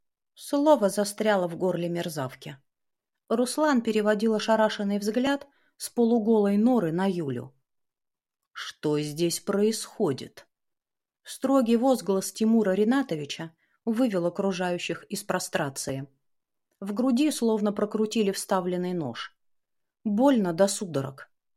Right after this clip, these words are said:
И нечем дышать. Рот с трудом хватал невыносимо густой воздух. Смогла продавить.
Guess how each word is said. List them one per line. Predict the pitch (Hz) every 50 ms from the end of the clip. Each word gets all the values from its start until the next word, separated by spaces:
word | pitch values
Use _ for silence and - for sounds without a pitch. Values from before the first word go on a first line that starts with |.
| _ -
И | - 247
нечем | 226 214 202 180 - - 196 185 185
дышать. | 180 185 - - 160 139 135 - - - _ _ _ _ _ _ _ _ _ _ _ _ _ _ -
Рот | - 254 294 302 285 285
с | -
трудом | - 226 214 220 202 233 220 196
хватал | - 208 202 208 202 208 254 240 214
невыносимо | 196 185 180 180 190 190 196 190 - - 214 190 175 165
густой | 165 185 - - - 180 175 175
воздух. | 160 143 131 127 - - 123 - - - _ _ _ _ _ _ _ _ _ _ _ _
Смогла | - - - - 240 220 208 190 208 196 190
продавить. | 185 - 190 185 180 196 196 175 151 127 - - -